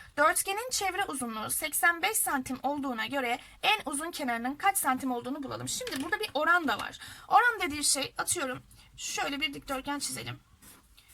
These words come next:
İşte A B C D dörtgen olsun. Kenar uzunlukları iki ile, üç ile, beş ile, yedi ile. Yani burası atıyorum iki K, burası üç K, burası beş K, burası da yedi K'dır aslında.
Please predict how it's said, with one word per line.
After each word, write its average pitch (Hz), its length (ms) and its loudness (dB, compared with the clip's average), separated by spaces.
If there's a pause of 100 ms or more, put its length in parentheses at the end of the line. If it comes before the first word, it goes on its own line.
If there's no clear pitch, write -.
İşte - 240 -10 (120)
A 311 220 4
B 294 240 -2 (1400)
C 269 260 -6
D 285 160 -6
dörtgen 311 280 -10
olsun. 294 360 -4
Kenar 403 240 2
uzunlukları 247 500 -4 (760)
iki 320 280 -2
ile, 247 220 0
üç 294 200 -4
ile, 254 160 -2
beş - 180 0
ile, 330 80 -2
yedi 277 180 -2
ile. 233 120 -2
Yani 302 300 2
burası 370 240 0
atıyorum 349 260 -4
iki 294 180 -10
K, - 300 0 (280)
burası 269 600 -4 (240)
üç 254 220 -8
K, 285 280 4 (500)
burası 277 460 -4
beş 269 220 -2
K, 302 240 -2
burası 294 280 -4
da 339 40 -6
yedi 277 240 -4
K'dır - 320 -2
aslında. - 420 -8